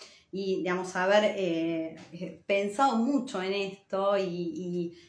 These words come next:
y trabajado conmigo como mujer, este, que el campo físico es un aspecto, es un aspecto que es importante, pero es un aspecto que para todos los seres de la Tierra puede ser un aspecto evolutivo súper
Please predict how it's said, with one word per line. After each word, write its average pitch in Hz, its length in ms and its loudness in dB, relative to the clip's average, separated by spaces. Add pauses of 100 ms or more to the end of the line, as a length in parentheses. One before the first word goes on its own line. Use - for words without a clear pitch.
y 190 140 -6
trabajado 196 560 2
conmigo 196 520 4
como 170 220 -4
mujer, 233 580 -2 (840)
este, 214 800 0
que 220 460 4
el 202 180 2
campo 269 480 6
físico 240 1080 2
es 233 320 0
un 247 220 0
aspecto, 208 920 0
es 185 200 -6
un 185 100 -4
aspecto 190 500 -2
que 185 60 -8
es - 160 -12
importante, 208 1120 2 (220)
pero 202 140 2
es 202 120 -2
un 254 120 -2
aspecto 214 560 -2
que 190 100 -2
para 175 600 -2 (120)
todos 254 680 4
los 190 180 0
seres 202 440 0
de 180 120 0
la 180 220 0
Tierra 240 460 2
puede 196 200 4
ser 208 220 -4
un 202 60 -2
aspecto 190 420 -4
evolutivo 196 720 0
súper 208 720 2